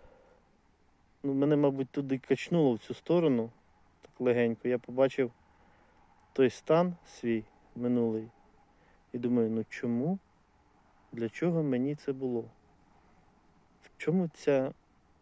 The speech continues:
ну, користь? Чи тут немає користі? Це просто досвід, просто якби таке, така темрява для контрасту".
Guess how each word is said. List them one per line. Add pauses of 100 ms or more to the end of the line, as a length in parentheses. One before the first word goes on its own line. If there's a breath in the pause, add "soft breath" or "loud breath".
ну,
користь? (1600 soft breath)
Чи
тут
немає
користі?
Це (100)
просто
досвід, (160)
просто (920 soft breath)
якби
таке,
така
темрява
для
контрасту".